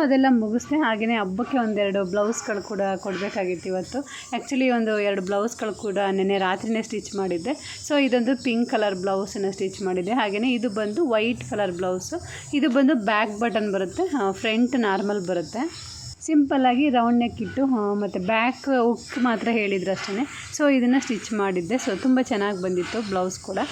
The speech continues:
ಇದೊಂಥರ ಬ್ಲೌಸ್ ಪೀಸೇನೆ ನನಗೆ ಇಷ್ಟ ಆಯ್ತು. Actually ಇದು ಸ್ಯಾರಿ ಬ್ಲೌಸೇನೆ, but ಎಲ್ಲದಕ್ಕೂ,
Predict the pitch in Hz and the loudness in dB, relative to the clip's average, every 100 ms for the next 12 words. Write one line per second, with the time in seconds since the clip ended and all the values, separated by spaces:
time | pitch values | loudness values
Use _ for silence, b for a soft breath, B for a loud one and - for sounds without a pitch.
0 | B B - 277 285 330 302 220 240 262 | B B -2 4 4 6 6 6 4 4
1 | - 302 311 262 254 233 226 220 - 208 | 2 0 2 4 4 2 2 0 0 -2
2 | 202 220 196 - 262 277 262 220 214 247 | 0 0 -2 0 2 2 4 2 4 2
3 | 214 208 208 190 254 B B - 294 277 | 2 0 0 -2 -2 B B 0 2 2
4 | 285 226 233 247 247 - | 4 4 6 4 2 2